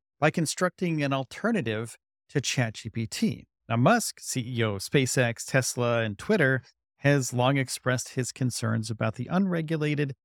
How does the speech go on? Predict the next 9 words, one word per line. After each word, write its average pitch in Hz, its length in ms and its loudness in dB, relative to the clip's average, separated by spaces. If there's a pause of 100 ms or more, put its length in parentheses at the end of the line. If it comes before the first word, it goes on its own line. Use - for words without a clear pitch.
(200)
development 123 520 6
of 110 120 -2
A 104 200 2
I 104 340 -2
and 113 140 2
its 104 120 -4
potential 107 520 -2
for 104 340 -4 (260)
civilizational 113 1120 2